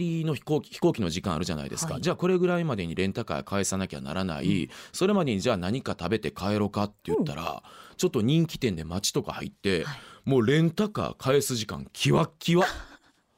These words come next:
Speaker 1: もうだから慌てて空港でさ、
Speaker 2: ええ。
Speaker 1: お土産買って、
Speaker 2: ええ。
Speaker 1: もう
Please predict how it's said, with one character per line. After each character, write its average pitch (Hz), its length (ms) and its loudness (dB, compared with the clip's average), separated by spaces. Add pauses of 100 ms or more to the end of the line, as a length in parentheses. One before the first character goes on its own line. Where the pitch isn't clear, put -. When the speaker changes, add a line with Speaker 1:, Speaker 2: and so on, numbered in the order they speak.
(680)
Speaker 1:
も 196 200 6
う - 20 6
だ 190 80 4
か 147 80 4
ら - 140 4
慌 208 300 2
て 214 140 2
て 208 140 4
空 196 320 4
港 175 280 2
で 165 120 4
さ、 151 320 0 (120)
Speaker 2:
え 160 60 -6
え。 135 80 -12
Speaker 1:
お 131 100 4
土 139 140 4
産 135 220 4
買 165 140 0
っ - 20 0
て、 - 240 -6
Speaker 2:
え 95 180 4
え。 165 60 -2 (280)
Speaker 1:
も 185 340 6
う - 60 -18